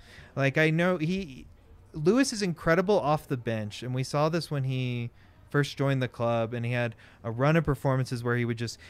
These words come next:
come on in the sixty-fifth, seventieth minute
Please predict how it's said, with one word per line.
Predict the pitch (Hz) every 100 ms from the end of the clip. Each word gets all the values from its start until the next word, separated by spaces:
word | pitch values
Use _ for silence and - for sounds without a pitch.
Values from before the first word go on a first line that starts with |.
| - -
come | 151 151
on | 143 139
in | 127 123
the | 120 120 117 117 117 117 - -
sixty-fifth, | - 156 139 143 - 135 120
seventieth | - 123 123 117 113
minute | 113 110 107 101